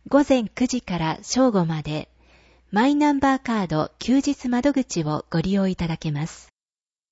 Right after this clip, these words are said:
マイナンバーカード休日窓口では、転入、転出などの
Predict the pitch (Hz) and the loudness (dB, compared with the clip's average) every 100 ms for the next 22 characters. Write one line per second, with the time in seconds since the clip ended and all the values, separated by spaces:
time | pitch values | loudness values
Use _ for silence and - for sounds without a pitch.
0 | _ _ _ _ _ 185 254 294 302 285 | _ _ _ _ _ -2 0 2 2 4
1 | 277 269 269 247 220 165 160 - - 254 | 4 2 0 -2 0 0 0 -2 -2 2
2 | 269 269 - 240 240 247 233 - 170 151 | 2 0 -2 0 2 2 0 -4 -4 -4
3 | 139 143 135 - - - _ - 233 247 | -4 -6 -8 -16 -20 -20 _ 0 2 2
4 | 233 220 214 208 190 _ - 262 294 - | 2 2 0 -2 -6 _ 0 2 2 -2
5 | - 277 254 233 180 147 156 | -2 2 2 0 0 0 -4